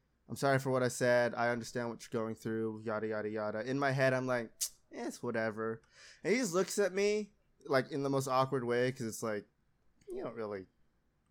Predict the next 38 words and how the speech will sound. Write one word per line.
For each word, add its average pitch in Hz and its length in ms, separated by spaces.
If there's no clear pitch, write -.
talk 120 300
to 123 60
strangers 117 540
about 110 240
your 104 100
feelings 113 460
and 98 100
stuff, 107 360
right? 117 300
So 123 240
it's 123 120
kinda 147 240
awkward. 117 640
Uh, 123 280
he's 139 260
just 151 120
like, 143 220
"Yeah, 151 160
man, 139 260
thanks." 135 460
Uh, 117 440
and 120 140
that 131 180
was, 123 80
like, 117 380
a 139 100
good, 135 500
like, 117 340
five-second 113 720
pause 107 300
of 104 80
just 107 160
awkward 113 380
silence, 117 440
and 123 80
I 120 40
was 120 100
like, 117 260